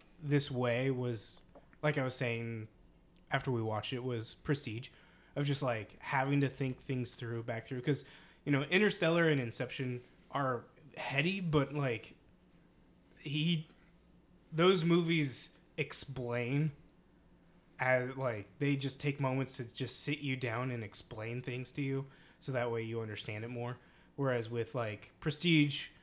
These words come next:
it didn't really get revealed until the end of what was happening, and then you, so you're like, "Okay, w-, who's who, what's what?" Uh, in this movie, it was like, they were explaining and showing at the same time.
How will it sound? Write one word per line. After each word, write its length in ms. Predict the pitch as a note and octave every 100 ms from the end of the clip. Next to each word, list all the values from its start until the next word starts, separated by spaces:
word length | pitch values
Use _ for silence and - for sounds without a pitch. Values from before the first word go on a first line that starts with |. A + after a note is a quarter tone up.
| - - - - - -
it 200 | C3+ -
didn't 280 | C#3+ C#3+ C#3+
really 220 | D3 C#3
get 160 | C3 C3+
revealed 360 | C3 C3 C3+ C3
until 260 | A2+ B2
the 180 | A#2+ A2+
end 260 | B2 D3 C3+ -
of 140 | D3
what 120 | C#3+ D3
was 160 | D3+
happening, 600 | D3 D3+ E3 E3 E3 D#3 -
and 140 | C#3 C3
then 180 | B2+
you, 100 | B2+ A#2+
so 160 | C3+
you're 180 | B2 B2
like, 200 | A2 G#2+
"Okay, 380 | C3+ B2 A2 G#2 - - - - - - C#3+
w-, 160 | B2 - -
who's 260 | D#3+ D#3 C#3
who, 520 | D3 C#3 B2+ B2 B2 -
what's 260 | C3+ B2
what?" 300 | A#2+ A#2 G#2+ - - - -
Uh, 180 | A2+ A2
in 160 | B2+ B2+
this 180 | A#2+
movie, 300 | C3+ B2+ A#2+
it 40 | A#2+
was 100 | A#2+
like, 180 | A2+ -
they 140 | C#3+
were 140 | D#3 D#3
explaining 800 | D3 - D3+ D3 D3 D3 C#3+ - -
and 160 | C#3+
showing 380 | - D3+ C3 C3
at 120 | B2
the 60 | A2+
same 260 | - A#2+ G#2+
time. 460 | - A#2 A#2 A#2